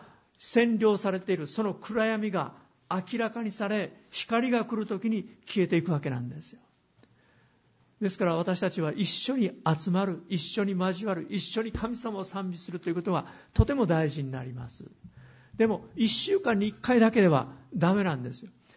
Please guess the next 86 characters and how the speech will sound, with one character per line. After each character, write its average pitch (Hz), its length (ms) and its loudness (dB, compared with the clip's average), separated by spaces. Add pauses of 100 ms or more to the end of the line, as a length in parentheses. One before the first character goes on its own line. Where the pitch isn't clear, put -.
(600)
ど 190 200 8
ん 381 120 2
な 262 100 6
に 185 60 4
す - 200 -2
ご 220 140 4
い 175 60 2
食 185 260 -2
事 170 120 -8
で 156 100 -2
も、 151 340 -4 (140)
も 175 180 -2
う - 80 -4
食 180 140 0
べ 208 100 2
放 214 200 -2
題 180 200 -2
に 156 80 -2
行 151 80 -8
っ - 40 -18
て、 156 220 -4 (240)
あ、 156 140 -2
こ 208 160 0
れ 202 60 0
で 190 80 2
一 170 100 0
週 220 260 -4
間 185 200 0
大 165 220 4
丈 208 120 8
夫 196 100 2
と - 80 0
い - 20 8
う - 40 6
こ 247 60 -2
と 214 60 6
は 156 160 4
あ 165 40 10
り 190 140 10
え 208 80 8
な 220 100 8
い 233 80 10
ん 175 60 8
で 139 100 10
す。 - 380 -4 (680)
も 175 160 4
う 165 40 2
時 170 160 2
々、 190 320 4
も 143 100 2
う - 20 -6
家 175 140 -2
内 160 160 2
ね、 143 180 -2
お、 - 520 -10
お 151 60 -4
昼 156 160 -2
ご 156 60 0
飯 143 140 0
と 151 80 -4
か 139 140 -4 (420)
た 156 120 -6
く - 40 -12
さ 165 100 -4
ん 151 60 -4
食 156 120 2
べ 143 60 -4
た 139 100 -4
ら、 135 60 -8 (200)
「あ、 - 100 -8
も 143 100 2
う 151 60 2
夕 160 120 4
ご 202 120 4
飯 196 120 4
い 147 80 4
ら 160 100 6
な 190 120 4
い 208 60 2
ぐ 233 60 -4
ら 233 100 -2
い 156 40 2
だ 139 120 2
ね」 147 140 2
っ - 20 -2
て。 - 200 -12